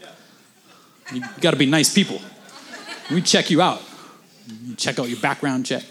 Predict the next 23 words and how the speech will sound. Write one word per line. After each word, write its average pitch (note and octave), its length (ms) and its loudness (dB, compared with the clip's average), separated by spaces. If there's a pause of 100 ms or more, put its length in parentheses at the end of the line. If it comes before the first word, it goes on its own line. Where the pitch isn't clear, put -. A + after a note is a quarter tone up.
(480)
Got A#2 140 0
security C3+ 400 2
people C#3+ 260 0
who A2+ 60 0
mess C3 280 0
you C3 140 0
up. C#3 140 -4 (2750)
Not G2+ 180 -6
really. G2 220 -8 (480)
No, F#3+ 180 0
they A3+ 120 4
will B3 180 6
if A#3 60 2
they G#3 100 4
have G3+ 220 4
to. A#2 140 -2 (2250)
That's A#2+ 180 -4
all, B2+ 140 2
the A#2+ 140 0
whole A#2+ 200 2
kid A#2+ 240 0
safety - 320 -2
thing. G2 220 -10